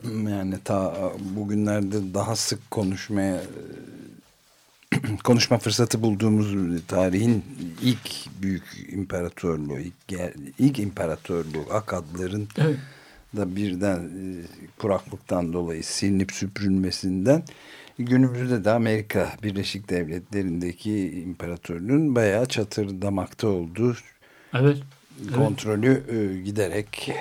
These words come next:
Speaker 1: kaybetmekte olduğu bir döneme girdiğimiz söylenebilir.
Speaker 2: Demin bir şey ekleyeyim. Devletin belirli bir toprak parçası üzerindeki egemenliğini kullandığını söylerken hep bir yerleşiklikten bahsediyor. Devlet ile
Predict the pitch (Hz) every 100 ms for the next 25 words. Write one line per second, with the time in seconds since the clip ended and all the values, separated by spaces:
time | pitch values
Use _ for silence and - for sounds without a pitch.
0 | - - - - 104 101 87 85 85 -
1 | - 82 73 82 104 123 110 113 120 135
2 | 123 107 104 104 92 92 95 95 82 87
3 | 113 131 110 87 87 113 95 73 - -
4 | _ _ _ _ _ - - - 196 139
5 | 220 247 139 143 131 170 190 160 135 -
6 | 180 175 - - - - 127 127 139 170
7 | - 202 160 147 143 180 180 151 135 180
8 | - 135 151 139 143 135 135 135 139 127
9 | 135 123 131 139 151 - 131 127 127 127
10 | 127 175 - - 120 - - - - 175
11 | 127 123 139 135 - - - 151 139 139
12 | - 120 110 - 123 113 117 110 113 196
13 | 143 151